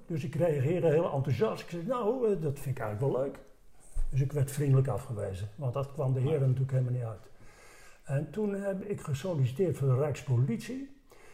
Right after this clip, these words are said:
Speaker 1: En toen werd ik afgekeurd, want ik was natuurlijk zestien, zeventien. En toen werd ik afgekeurd, want toen was ik, ik was toen al één drieënnegentig,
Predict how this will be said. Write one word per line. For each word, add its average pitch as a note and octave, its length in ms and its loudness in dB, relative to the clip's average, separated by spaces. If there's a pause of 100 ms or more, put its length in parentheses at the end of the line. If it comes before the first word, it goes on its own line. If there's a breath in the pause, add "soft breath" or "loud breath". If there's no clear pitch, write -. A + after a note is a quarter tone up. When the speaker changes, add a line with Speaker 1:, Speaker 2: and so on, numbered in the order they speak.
(160 loud breath)
Speaker 1:
En E3 220 -2
toen D#3+ 320 0
werd E3+ 300 -2
ik C3+ 360 -4
afgekeurd, E3 580 -4
want E3 140 -4
ik D#3+ 100 -6
was D3+ 140 0
natuurlijk C#3 340 0
zestien, - 800 -8
zeventien. D#3+ 840 -2 (540 loud breath)
En D3+ 140 -4
toen D3+ 120 -4
werd D3+ 120 -2
ik C3 140 -6
afgekeurd, G#3 600 -2
want E3 120 -4
toen D#3 100 -4
was D#3 140 2
ik, C3+ 80 2 (160)
ik C3+ 160 -2
was F#3+ 180 2
toen E3+ 140 0
al C#3 180 0
één D3+ 160 2
drieënnegentig, D#3 800 2